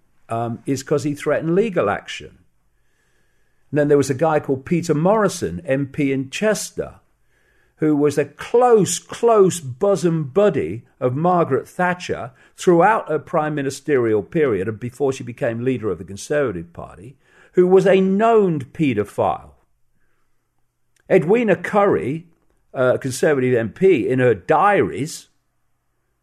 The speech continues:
said that, um, she was worried, you know, in one of her diary entries, she was worried that,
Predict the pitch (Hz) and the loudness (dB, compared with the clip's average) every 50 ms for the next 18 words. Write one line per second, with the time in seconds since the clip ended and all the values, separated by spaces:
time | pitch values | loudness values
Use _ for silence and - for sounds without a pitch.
0 | _ _ _ _ _ _ _ _ _ _ _ - - - 247 247 220 170 123 110 | _ _ _ _ _ _ _ _ _ _ _ -12 -2 0 0 2 2 0 -2 -6
1 | 98 - _ _ _ - 151 165 160 165 - _ _ 147 147 147 147 147 147 - | -12 -20 _ _ _ 0 0 0 0 -2 -6 _ _ -2 0 0 0 -2 -6 -10
2 | _ _ _ - - - - 185 170 160 160 127 120 156 190 220 202 143 107 110 | _ _ _ -10 -6 -4 -2 0 0 0 0 0 0 0 2 4 4 4 4 2
3 | 117 - - 127 120 - _ - 160 143 120 113 123 117 - 147 143 135 143 143 | 0 -4 -10 -18 -20 -20 _ -6 -2 -2 0 0 -2 -2 -2 -2 0 2 2 0
4 | 135 123 123 110 156 165 165 185 185 156 127 110 101 92 90 - 92 90 131 131 | 0 0 -2 0 0 0 2 2 2 4 2 2 0 -2 -6 -12 -10 -8 -8 -8
5 | - - - 185 175 165 139 123 143 160 202 233 220 - 104 - 107 107 139 131 | -8 -8 -6 -2 0 0 -2 -2 0 2 2 2 2 2 0 -2 -2 0 -2 -2
6 | - | -2